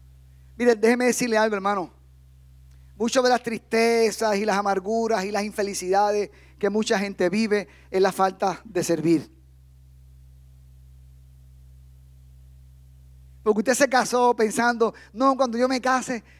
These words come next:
como que voy a sentir una sensación de, de bienestar y descanso. Te casaste y ¿sabes qué? No llegó.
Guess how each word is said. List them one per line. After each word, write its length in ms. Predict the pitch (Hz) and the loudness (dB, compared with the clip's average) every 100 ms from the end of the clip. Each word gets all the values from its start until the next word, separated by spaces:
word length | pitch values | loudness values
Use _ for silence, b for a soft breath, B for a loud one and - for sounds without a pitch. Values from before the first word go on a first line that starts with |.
| b | b
como 200 | 240 240 | -2 2
que 80 | 220 | 6
voy 120 | 226 | 6
a 80 | 240 | 6
sentir 320 | 262 233 254 | 2 -2 0
una 160 | 247 | 0
sensación 580 | 233 247 233 214 247 240 | 0 -2 -2 -2 -2 -2
de, 220 | 220 202 b b b b b - | 0 -2 b b b b b -6
de 120 | 196 | -4
bienestar 480 | 208 208 - 214 208 | -2 -4 -4 -4 -4
y 40 | |
descanso. 440 | 208 196 190 185 196 | -4 -6 -4 -4 -2
Te 100 | 214 | 0
casaste 520 | 240 233 302 294 262 | 2 4 2 2 0
y 60 | |
¿sabes 240 | 226 262 269 | 0 0 0
qué? 120 | 294 | 0
No 100 | 269 | 0
llegó. 400 | 240 233 202 180 | 2 2 2 -2